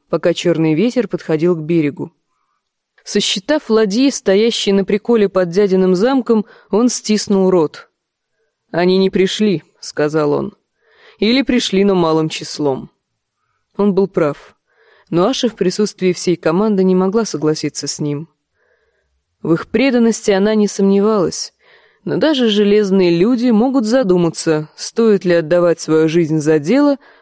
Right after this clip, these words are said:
пропащее с самого начала. Неужели у неё так мало друзей?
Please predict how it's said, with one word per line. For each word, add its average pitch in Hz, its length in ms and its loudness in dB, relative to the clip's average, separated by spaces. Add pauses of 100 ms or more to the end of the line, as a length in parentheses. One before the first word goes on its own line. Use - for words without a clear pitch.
(120)
пропащее 190 640 0
с - 60 -10
самого 202 420 0
начала. 170 640 -2 (1600)
Неужели 185 500 2
у 247 60 4
неё 226 320 2
так - 380 -6
мало 208 320 0
друзей? 180 680 -6